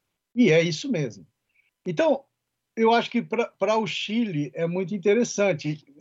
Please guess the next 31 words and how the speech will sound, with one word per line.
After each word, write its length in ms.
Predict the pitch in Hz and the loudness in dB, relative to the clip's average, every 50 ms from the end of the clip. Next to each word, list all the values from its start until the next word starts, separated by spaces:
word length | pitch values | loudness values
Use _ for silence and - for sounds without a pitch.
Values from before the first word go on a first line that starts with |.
| - 151 | -10 -6
Vai, 160 | 139 185 - - - 185 | -4 -4 -4 -2 -2 -2
no 220 | 180 190 196 214 208 | 0 0 -4 -2 0
que 140 | - 247 233 | 0 0 -2
que 140 | - 220 | -2 -2
vai 180 | 185 196 185 180 | 0 2 2 0
se 140 | 156 - - | 0 -4 -6
falar? 320 | - 170 160 147 135 123 - - - _ _ | -4 -2 -2 -2 -4 -6 -10 -16 -20 _ _
Qual 220 | - 208 226 214 208 | -4 -2 -2 0 -2
vai 100 | 220 202 | -4 -6
ser 160 | 160 - 214 | -4 -4 -4
o 80 | 202 185 | -4 -4
discurso 640 | 160 185 156 - - - 202 165 151 - 185 185 | -6 -8 -10 -10 -10 -10 -10 -10 -10 -8 -6 -4
do 120 | 185 160 | -2 -2
vencedor, 800 | 147 165 165 160 151 - - 156 131 120 120 139 139 135 123 - _ - | 0 0 0 -2 -2 -2 -2 -4 -2 -2 -2 -2 -2 -2 -4 -6 _ -6
pra 100 | 135 131 | -4 -4
usar 300 | 131 123 120 131 127 131 | -4 -2 -2 -2 -2 -2
essa 180 | 123 117 135 | -2 -4 -6
expressão? 680 | 131 123 - - 139 135 120 - - - 123 107 98 - _ _ _ _ _ _ _ _ _ _ _ _ _ | -8 -8 -6 -6 -4 -4 -4 -2 -2 -2 -2 -2 -4 -8 _ _ _ _ _ _ _ _ _ _ _ _ _
Vai 220 | 147 143 170 180 165 | 0 2 2 2 2
ser: 460 | 156 - - 170 175 190 220 233 _ _ _ _ _ _ _ _ _ _ - | 0 -2 0 2 2 2 0 -2 _ _ _ _ _ _ _ _ _ _ -14
o 80 | 220 180 | -12 -10
Chile 320 | 151 - 208 208 202 - | -8 -8 -8 -10 -8 -4
passa 300 | - 214 208 185 - 202 | -4 -2 -2 -4 -6 -10
por 120 | - 202 | -12 -10
uma 180 | 196 196 185 170 | -8 -6 -6 -4
revolução 840 | 156 170 214 262 226 214 247 240 220 175 156 - - 202 214 226 226 | -2 0 0 0 0 -2 -4 -4 -4 -6 -8 -6 -4 -4 -4 -4 -4
neoliberal. 880 | 196 190 196 202 196 202 208 190 214 220 202 170 156 151 151 135 120 _ _ _ _ _ _ _ _ _ _ _ _ _ _ _ _ | -4 -2 -2 -2 -2 -4 -6 -6 -4 -2 2 2 2 2 0 -2 -8 _ _ _ _ _ _ _ _ _ _ _ _ _ _ _ _
Quer 80 | - 131 | -10 -4
dizer, 320 | 135 147 151 143 - 143 | -2 -2 -2 -2 -2 -2
é 180 | 151 151 156 165 | 0 2 2 2
uma, 480 | 185 185 180 185 196 208 214 214 208 | 2 0 0 0 -2 -2 -2 -4 -8